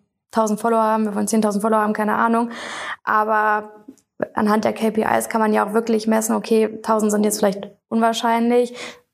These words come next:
Jetzt machen wir jetzt erstmal das Ziel, dass wir fünfhundert haben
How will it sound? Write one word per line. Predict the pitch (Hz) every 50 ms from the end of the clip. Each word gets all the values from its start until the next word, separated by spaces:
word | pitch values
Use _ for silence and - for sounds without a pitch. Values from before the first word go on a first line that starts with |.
| _ _ _
Jetzt | _ - - -
machen | 214 214 196 214
wir | 208
jetzt | 208 208
erstmal | - 220 208 208 208 202 202 196 196 202 202 202 196 -
das | - 208 196
Ziel, | - - 233 208
dass | 196 202
wir | 202
fünfhundert | 202 - 233 226 - 240 226 226 226
haben | 240 240 233 233 233 247